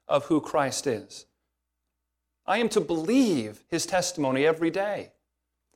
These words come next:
By his grace, I, I, I believed his testimony, the testimony concerning Christ yesterday. Praise God. What am I to do today? I am to believe the testimony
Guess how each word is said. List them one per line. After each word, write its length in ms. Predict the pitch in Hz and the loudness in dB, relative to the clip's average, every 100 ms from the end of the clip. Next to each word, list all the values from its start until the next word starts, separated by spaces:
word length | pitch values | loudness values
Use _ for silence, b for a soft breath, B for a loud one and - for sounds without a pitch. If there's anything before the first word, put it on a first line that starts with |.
| _ _ _ _ _ _ _ _ | _ _ _ _ _ _ _ _
By 160 | 139 139 | 2 4
his 220 | 151 139 | 2 0
grace, 400 | - 156 208 208 | 2 4 6 6
I, 180 | 180 139 - | 2 0 -2
I, 220 | 135 123 - | -2 -2 -2
I 120 | 131 | -2
believed 680 | 117 123 117 165 226 220 - | 0 0 2 2 2 2 0
his 180 | 196 - | -2 -2
testimony, 680 | - 190 - 147 131 135 | -2 -2 0 0 0 0
the 100 | 127 | -2
testimony 560 | 117 - 180 - 175 170 | -4 -4 -2 -2 -2 -2
concerning 420 | 147 127 165 147 | -2 -4 -2 -4
Christ 380 | 131 160 147 - | -2 -2 -2 -4
yesterday. 460 | 151 - 117 113 - b b - | -8 -6 -4 -4 -4 b b -6
Praise 340 | 190 185 165 | -2 -2 -2
God. 500 | - 143 147 104 101 _ _ - | -4 -2 -2 -2 -6 _ _ 0
What 180 | 151 214 | 2 2
am 100 | 175 | 2
I 100 | 165 | -2
to 120 | 127 | -2
do 160 | 143 | -2
today? 460 | 139 110 127 110 - _ _ _ _ _ _ - | -2 -2 -2 -2 -10 _ _ _ _ _ _ -6
I 80 | 139 | -2
am 140 | 127 | -2
to 120 | - | -2
believe 500 | 117 120 143 208 139 | -2 0 2 2 2
the 80 | - | -2
testimony 720 | - 196 - 151 143 104 | -2 -2 2 2 2 -2